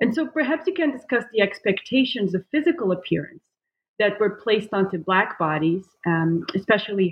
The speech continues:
how they ought to look like, and the assumptions that the welfare programs made about the rationality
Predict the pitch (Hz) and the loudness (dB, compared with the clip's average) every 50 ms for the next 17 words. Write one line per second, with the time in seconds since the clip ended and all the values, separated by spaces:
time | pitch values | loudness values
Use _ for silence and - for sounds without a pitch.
0 | - - 196 196 240 277 247 226 190 175 165 165 - - 170 156 160 175 220 247 | -2 -4 -2 0 0 2 2 0 2 0 0 -2 -4 -4 -4 -2 0 2 2 0
1 | 240 - - - - - - - _ - _ _ _ _ _ _ _ _ _ _ | 0 -4 -14 -14 -14 -12 -14 -14 _ -20 _ _ _ _ _ _ _ _ _ _
2 | _ _ - 208 214 220 214 214 214 220 220 220 - 202 196 240 240 240 233 240 | _ _ -6 -2 -2 0 2 0 0 -2 -4 -6 -6 -2 0 2 2 2 0 0
3 | - 269 285 285 - 302 262 247 - 233 214 214 - 208 190 208 226 269 - - | -2 0 0 0 0 -2 -4 -2 0 0 0 0 0 -2 0 0 0 0 0 0
4 | 277 226 208 202 - - 196 180 175 170 180 175 170 165 175 175 175 - 190 190 | 0 0 0 -2 -4 -4 -2 0 0 2 2 0 2 2 0 0 -2 -2 -2 0
5 | 220 277 320 262 196 190 190 - - 180 185 185 180 180 - - 196 190 190 185 | 2 2 2 2 0 -2 -4 -4 -4 0 2 2 2 0 -2 -2 0 2 2 2
6 | 190 - - - 185 180 185 185 185 185 185 - 185 175 175 180 180 175 | 0 -2 -2 -2 0 0 2 2 0 0 -2 -2 -2 0 0 0 -2 -6